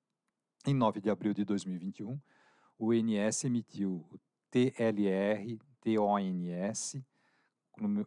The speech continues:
quatro barra quatro de dois mil e vinte e um, e o, o cinco barra quatro de dois mil e vinte e um, o seis barra quatro de dois mil e vinte e um, o sete barra quatro de dois mil e vinte e um, o oito e o nove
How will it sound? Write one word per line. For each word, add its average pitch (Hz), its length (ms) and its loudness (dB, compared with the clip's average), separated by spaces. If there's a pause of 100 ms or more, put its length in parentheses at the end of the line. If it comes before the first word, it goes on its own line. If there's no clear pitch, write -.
quatro 110 440 0
barra 92 280 0
quatro 98 480 -2
de 87 80 -14
dois 90 200 -6
mil 87 120 -10
e 85 40 -12
vinte - 260 -14
e 104 60 -8
um, 113 280 -6 (120)
e 107 120 -4
o, 107 80 -2 (280)
o 98 200 -10
cinco 120 460 -4
barra 90 260 -2
quatro 90 320 -6
de 98 60 -18
dois 87 180 -10
mil 98 120 -8
e 85 40 -10
vinte 98 260 -16
e 95 40 -6
um, 113 140 -8
o 107 40 -10
seis 127 400 -2
barra 92 280 -6
quatro - 280 -4
de 87 80 -16
dois 87 140 -10
mil 92 100 -14
e 82 40 -16
vinte 82 180 -20
e 87 80 -16
um, 120 120 -12
o 110 40 -14
sete - 480 -2
barra 90 240 -6
quatro - 320 -10
de - 60 -20
dois 87 200 -18
mil 92 120 -16
e 87 40 -18
vinte 90 200 -18
e 90 40 -18
um, 120 280 -8
o 113 160 -2
oito 131 420 0
e 135 80 -2
o 160 60 0
nove 107 480 -2